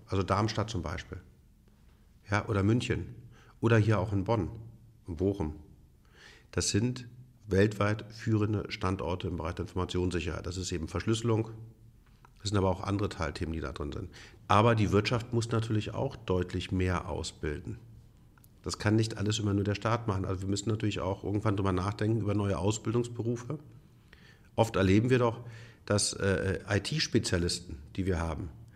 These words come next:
sind in dem, eben nicht diejenigen, die in einer Mindestlaufzeit ihr Studium hervorragend absolviert haben, sondern die vielleicht Schulabbrecher gewesen sind, gebrochene Karrieren teilweise haben und dann angefangen haben, sich dort hineinzusteigern und dort eine besondere Fähigkeit haben.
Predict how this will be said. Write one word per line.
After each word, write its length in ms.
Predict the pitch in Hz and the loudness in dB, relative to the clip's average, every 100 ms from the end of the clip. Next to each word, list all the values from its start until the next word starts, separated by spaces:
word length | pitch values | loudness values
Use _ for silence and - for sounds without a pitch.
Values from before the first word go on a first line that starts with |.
| - - | -14 0
sind 240 | 120 123 | 4 4
in 100 | 110 | 6
dem, 240 | 104 107 | 4 4
eben 200 | 110 110 | 4 6
nicht 220 | 110 113 117 | 6 4 0
diejenigen, 540 | 131 123 120 110 107 | 2 4 4 4 4
die 200 | 110 101 | 2 0
in 120 | 101 | 0
einer 100 | 101 | 2
Mindestlaufzeit 1160 | 95 120 131 127 - - 98 110 110 - 110 92 | 4 4 4 2 0 -4 -2 -2 -2 2 2 2
ihr 100 | 101 | -2
Studium 540 | 113 131 135 123 127 - | 0 2 4 2 0 2
hervorragend 520 | 107 110 104 113 107 | 2 2 2 2 0
absolviert 500 | 107 104 92 123 123 | 0 2 4 2 2
haben, 240 | 123 120 | 0 2
sondern 200 | 113 107 | 2 4
die 60 | 104 | 2
vielleicht 300 | 104 98 - | 0 -2 -2
Schulabbrecher 560 | 123 120 113 127 123 | -2 -2 0 0 0
gewesen 360 | 117 117 123 123 | 0 2 2 2
sind, 280 | 131 147 - - - - - - - - - | 0 0 -6 -16 -20 -20 -20 -20 -20 -20 -4
gebrochene 400 | 110 104 104 113 | 0 2 2 2
Karrieren 360 | 107 98 107 120 | 2 4 4 2
teilweise 460 | 131 117 120 120 120 | 2 2 2 2 2
haben 260 | 120 120 | 2 2
und 160 | 107 104 | 2 2
dann 140 | 110 | 2
angefangen 560 | - 117 110 117 113 113 | 2 0 2 2 4 4
haben, 180 | 113 110 | 2 2
sich 140 | 110 | 0
dort 200 | 107 107 | -2 0
hineinzusteigern 760 | 104 107 113 110 107 104 104 95 | 2 2 0 0 2 4 2 0
und 140 | 95 | 0
dort 160 | 98 - | 0 0
eine 120 | 101 | -2
besondere 320 | 95 101 98 | 0 0 0
Fähigkeit 460 | 113 104 - - - | -2 -2 -6 -10 -10
haben. 180 | 92 | -12